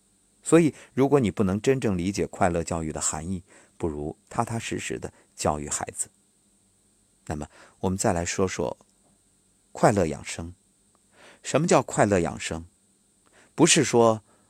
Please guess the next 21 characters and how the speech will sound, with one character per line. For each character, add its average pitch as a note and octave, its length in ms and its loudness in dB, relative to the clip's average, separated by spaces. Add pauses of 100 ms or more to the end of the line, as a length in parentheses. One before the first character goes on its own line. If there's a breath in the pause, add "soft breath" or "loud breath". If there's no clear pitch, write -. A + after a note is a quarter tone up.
，“哎 - 140 0
呀， E2 260 -2
随 A2+ 460 2
便 F#3 380 4
吧， - 360 -10
我 B2 100 -4
想 G#2 300 4
吃 A#3+ 200 0
什 D#3+ 160 2
么 B2 60 0
吃 B2 220 0
什 G2+ 120 -6
么， F2 120 -10 (220 loud breath)
我 F3 100 6
怎 G2+ 180 4
么 G2+ 80 2
高 F3 200 8
兴 C#3+ 180 4
怎 - 120 -4
么 - 120 -12
来。” - 180 -14